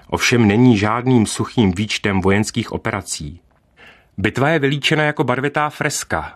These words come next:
a my, čtenáři, máme téměř pocit, že ji sledujeme společně s autorem, přeneseni v čase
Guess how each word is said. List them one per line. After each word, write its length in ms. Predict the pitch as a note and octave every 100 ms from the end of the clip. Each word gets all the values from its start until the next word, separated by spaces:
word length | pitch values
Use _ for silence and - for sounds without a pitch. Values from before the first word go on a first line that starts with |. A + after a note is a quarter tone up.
| _
a 60 |
my, 140 | G#2 A#2+
čtenáři, 580 | - A2+ A2+ A#2 B2 A#2+
máme 300 | A#2 A#2 A#2+
téměř 400 | B2+ B2 B2 -
pocit, 520 | F2 F2 - C3 -
že 160 | A2 G#2
ji 100 | F#2
sledujeme 600 | - F#2+ F#2 A#2 A#2+ B2+
společně 480 | - A2 A2+ -
s 120 | F2 -
autorem, 560 | F#2 F#2 B2 C3+ C#3
přeneseni 520 | C#3 - G#2+ - G2
v 100 | E2+
čase 500 | - - - C#3 C#3+